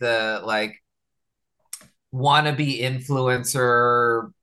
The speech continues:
pretend boss babe, can't get over the fact that she's not in high school and popular anymore, lady yoga.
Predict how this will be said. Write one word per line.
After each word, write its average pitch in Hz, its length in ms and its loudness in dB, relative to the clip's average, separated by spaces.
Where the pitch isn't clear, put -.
pretend 120 720 -4
boss 113 400 4
babe, 110 680 0
can't 113 280 -4
get 123 140 2
over 113 180 2
the 107 100 -4
fact 110 380 2
that 107 160 -4
she's - 260 -6
not 104 220 4
in 104 100 -2
high 107 220 -2
school 110 400 -4
and 98 120 -10
popular 107 540 2
anymore, 107 560 -2
lady 104 280 0
yoga. 104 640 0